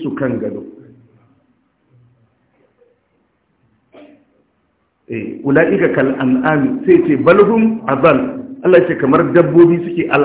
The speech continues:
an'am shine irin tumaki, awaki, shanu, raƙuma. Sai Allah ya ce kai balhum adal. Allah ya ce wayannan dabbobi sun fi waɗannan kan gado. Yanzu tinkiya za ta bi ƴar uwanta tinkiya?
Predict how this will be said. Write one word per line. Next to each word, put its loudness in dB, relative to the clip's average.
an'am -2
shine -2
irin 2
tumaki, 0
awaki, 0
shanu, -2
raƙuma. 0
Sai 2
Allah 6
ya -4
ce 0
kai 0
balhum 2
adal. 0
Allah 2
ya 0
ce -6
wayannan 0
dabbobi 2
sun -2
fi -2
waɗannan 2
kan -4
gado. -6
Yanzu -2
tinkiya 2
za 2
ta 0
bi 0
ƴar 0
uwanta 2
tinkiya? -2